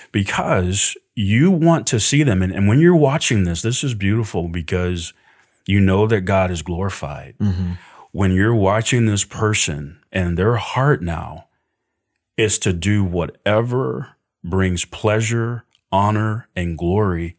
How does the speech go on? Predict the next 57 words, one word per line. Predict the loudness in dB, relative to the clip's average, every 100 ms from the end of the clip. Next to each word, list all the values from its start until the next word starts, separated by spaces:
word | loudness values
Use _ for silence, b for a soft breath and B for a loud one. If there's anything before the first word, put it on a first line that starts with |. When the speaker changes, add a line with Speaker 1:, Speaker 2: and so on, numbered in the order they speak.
| _ -8
Speaker 1:
to | -6
God. | -4 -4 -4 -8 -6
Speaker 2:
Yeah. | -4 -4 -6 _ _ _ -10
Yeah. | -8 -8 -12 _ _ _ _ -10
Speaker 1:
That's | -2 -2 -2 -2 -2 -4 _ -4
okay. | -4 0 -2 -2 -6 -4
So | 0 2
now | 2 2 0
e-, | 0 0
even, | 2 2 2 0 0 -2 b b b 2
even | 4 6
if | 4 2
that | 0 0
means | 2 2 2 0
that | 0
I | 0
have | 0 -2 -2
to | -4 -4 -6 _
sacrifice | -4 -2 -2 -4 -6 -6 -6
something | -6 -6 -12 -16 -18 _ -4
Speaker 2:
Mm-hmm. | -2 -2 -4
Speaker 1:
or | 0 2
I | 2
have | 0
to | -2
sacrifice | 0 -2 -2 -4 -2 0
someone, | 0 0 0 0
I've | 0
gotta | 0 0
let | 0
someone | 0 0 2 2
Speaker 2:
A |
job, | 4 4 4
Speaker 1:
go | 4
or |
Speaker 2:
a | 4
relationship. | 4 4 2 4 2 6
Speaker 1:
whatever | 6 6
it |
might | 4 4
be. | 6
Speaker 2:
Yeah, | 6
yeah, | 6 6
whatever | 6 4 2
it | 0
might | 0 -4
be | -4
that | -4
gets | -6 -6
in |
the | -4
way. | -4 -6 -8
Speaker 1:
That | -4 0 0 -2 -4
pleases | 0 4 4 2 0 0 -2
the | 0 0
Lord. | 4 4 2 -2 -4
Speaker 2:
Yeah. | -8